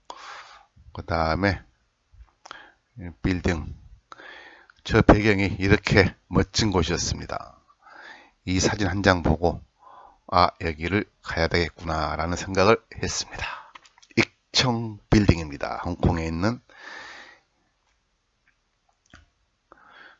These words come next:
이 사진도 저녁 무렵의 사진이고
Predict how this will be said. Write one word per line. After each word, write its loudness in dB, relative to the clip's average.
이 -8
사진도 -4
저녁 -4
무렵의 0
사진이고 -10